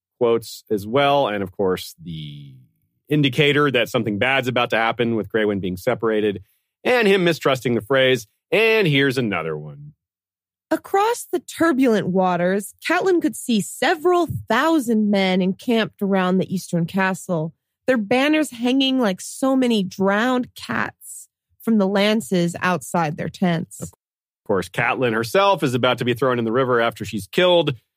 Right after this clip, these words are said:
Speaker 1: Drowned cat, there you go. And of course, all those men pretty much are all gonna die too. So they're gonna be hanging like drowned cats. They're not gonna be hanged, but they may as well be. Death is death. You know, I don't suppose they're gonna quibble about the method of death too much.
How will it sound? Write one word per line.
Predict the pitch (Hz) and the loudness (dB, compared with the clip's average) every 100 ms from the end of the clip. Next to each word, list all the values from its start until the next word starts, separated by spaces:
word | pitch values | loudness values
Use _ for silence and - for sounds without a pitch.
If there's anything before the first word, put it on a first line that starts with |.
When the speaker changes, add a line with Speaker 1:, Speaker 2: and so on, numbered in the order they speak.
| _ _ - | _ _ -2
Speaker 1:
Drowned | 113 101 101 - | 0 2 -2 0
cat, | 156 147 147 - | 0 2 0 0
there | 120 110 | 0 2
you | 110 | 2
go. | 107 143 160 156 151 131 - _ - | 2 2 4 4 4 2 -6 _ -4
And | 110 | -2
of | 110 | 0
course, | 120 110 | 0 2
all | 117 110 | 2 2
those | 110 101 | 2 2
men | 143 147 139 139 - _ | 2 4 4 2 0 _
pretty | 131 117 | 0 0
much | 113 113 | 0 0
are | 110 | 0
all | 104 104 | 2 0
gonna | 104 | 0
die | 95 101 101 98 | -2 0 0 -2
too. | - 160 147 139 135 | 0 2 4 2 2
So | 123 | 2
they're | 117 | 0
gonna | 117 | 0
be | 110 107 | -2 -2
hanging | 127 135 135 135 | 0 2 2 2
like | 120 113 104 | 0 -2 -4
drowned | 107 104 107 | -4 -4 -2
cats. | 143 135 120 | 0 0 -2
They're | 113 | -4
not | 101 | -4
gonna | 92 | -6
be | 87 - _ | -8 -12 _
hanged, | 180 160 123 131 123 _ _ _ _ | 0 0 0 -2 -4 _ _ _ _
but | 107 107 - - | -2 -2 -4 -8
they | 104 107 107 | -2 0 0
may | 104 104 | 0 -2
as | 95 | -2
well | 101 110 | 0 -2
be. | 95 104 117 | -2 -2 -4
Death | 90 104 98 - | -2 -2 -2 -4
is | 95 85 | -6 -4
death. | 101 92 92 - | -2 -2 -4 -10
You | 95 87 | -8 -6
know, | 87 92 | -6 -6
I | |
don't | 92 80 | -6 -8
suppose | - 92 | -6 -6
they're | 87 | -6
gonna | 82 85 | -8 -10
quibble | - 117 95 87 | -6 -4 -4 -6
about | 85 87 85 _ _ - | -6 -8 -10 _ _ -10
the | 104 | -6
method | 104 131 123 104 | -2 -2 -2 -4
of | 98 | -2
death | 117 117 | -2 -2
too | - 135 | 0 0
much. | 135 160 - | 2 0 -6